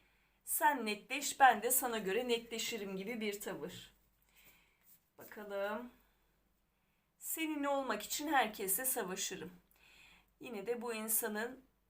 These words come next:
size duygularının olduğunu, mücadele etme isteğinin olduğunu da söylüyor. Peki.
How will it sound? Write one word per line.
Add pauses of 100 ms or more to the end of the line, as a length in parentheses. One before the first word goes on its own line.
(300)
size
duygularının
olduğunu,
mücadele
etme
isteğinin
olduğunu
da (200)
söylüyor. (2250)
Peki.